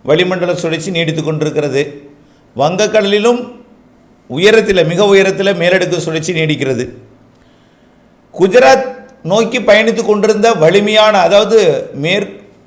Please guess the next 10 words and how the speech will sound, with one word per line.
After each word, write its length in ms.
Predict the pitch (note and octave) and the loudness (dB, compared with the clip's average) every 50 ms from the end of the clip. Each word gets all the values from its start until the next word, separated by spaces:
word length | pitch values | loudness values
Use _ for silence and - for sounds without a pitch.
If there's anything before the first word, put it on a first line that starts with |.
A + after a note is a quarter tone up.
| _ _ _ _ _ _ _ | _ _ _ _ _ _ _
மேற்கு 380 | - D3 E3 F#3+ A3 A#3 - A3 | -8 -2 0 0 0 2 0 0
வங்கம் 260 | G#3 G#3 G3 G3 F#3+ | 0 0 0 0 0
நோக்கி 260 | F#3+ G3 G3 G3 G3+ | 0 0 0 0 0
பயணித்து, 500 | F#3+ F#3+ F3+ F#3 F#3 F#3 F3+ - G3+ G#3 | 2 4 2 4 2 0 0 2 2 2
பிறகு 280 | G3+ G3 F#3+ F#3 F3+ F3 | 2 2 2 2 2 2
மத்திய 260 | E3+ E3+ D#3+ F#3+ G3+ | 0 0 2 2 0
பிரதேசம், 460 | F#3+ G3 F#3 F#3 F#3 F3 D3+ F3+ F3+ | 0 0 0 0 0 0 0 0 0
மகாராஷ்டிரா 420 | E3+ E3+ F3+ F#3 F#3+ F#3 F#3 F#3 F3+ | 2 2 4 4 4 4 2 2 0
வழியாக 400 | F3 F3 E3+ F3 F3 E3+ E3+ - | 2 2 2 2 2 2 2 2
பயணித்து 720 | - D#3+ E3 E3 E3 D#3+ E3 F#3 G3 G3 G3 G3 - | 2 2 2 0 -2 -2 0 2 2 2 2 0 -6